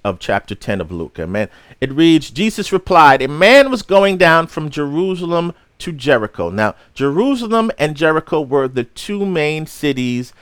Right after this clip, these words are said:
in the southern portion of Israel, or which is called, the region's called Judea or Judah.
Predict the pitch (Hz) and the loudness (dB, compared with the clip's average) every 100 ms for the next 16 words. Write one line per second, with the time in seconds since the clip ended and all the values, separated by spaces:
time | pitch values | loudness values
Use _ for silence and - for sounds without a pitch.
0 | _ _ _ _ 151 165 160 160 139 107 | _ _ _ _ -4 -2 -2 -4 -6 -8
1 | _ _ 127 139 - 151 160 156 - 151 | _ _ -8 -6 -2 0 0 -6 -6 -2
2 | 139 - 139 - 120 117 113 110 107 _ | -2 -4 -10 -4 0 4 4 0 -4 _
3 | _ _ _ 151 131 104 98 95 98 - | _ _ _ -4 -2 -6 -4 -4 -4 -10
4 | _ 110 110 104 101 - _ 110 - 107 | _ -2 0 0 -2 -8 _ -8 -8 -12
5 | - 131 113 101 110 120 110 104 120 104 | -4 -2 0 -4 -4 -6 -6 -6 -4 -4
6 | 95 98 120 110 85 104 _ _ _ - | -6 -4 0 0 0 -6 _ _ _ -20
7 | - 92 82 139 104 90 | -12 -12 -6 -6 -2 -4